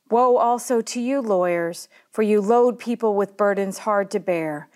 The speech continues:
and you yourselves do not lift a finger to ease them. Woe to you, for you build the tombs of the prophets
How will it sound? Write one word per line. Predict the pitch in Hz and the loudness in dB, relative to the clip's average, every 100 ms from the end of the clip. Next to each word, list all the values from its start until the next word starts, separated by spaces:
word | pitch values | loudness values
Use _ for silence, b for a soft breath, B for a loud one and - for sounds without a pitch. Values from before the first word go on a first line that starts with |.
| b b b | b b b
and | 185 185 | -6 0
you | 214 | 0
yourselves | 196 185 - 208 190 170 | 2 -2 0 0 0 -2
do | - 196 | -6 -6
not | 180 - | -4 -4
lift | 190 214 - - | -2 -2 -2 -6
a | |
finger | 180 233 233 202 170 | -4 0 0 2 -2
to | - | -4
ease | - 233 226 - | -4 -2 -2 -2
them. | 165 160 170 b b b b b - | -6 -6 -12 b b b b b -2
Woe | 254 262 | 2 2
to | 254 214 | -2 -6
you, | 170 151 131 - b b b | -4 -4 -8 -12 b b b
for | - | -2
you | 233 247 | 0 2
build | 202 226 262 262 214 | 0 2 4 4 2
the | 214 | -2
tombs | - - 294 294 277 269 | -2 0 2 2 0 0
of | 226 | -2
the | 202 | -2
prophets | - 254 262 262 285 277 - - | -2 -2 -2 0 0 0 -14 -16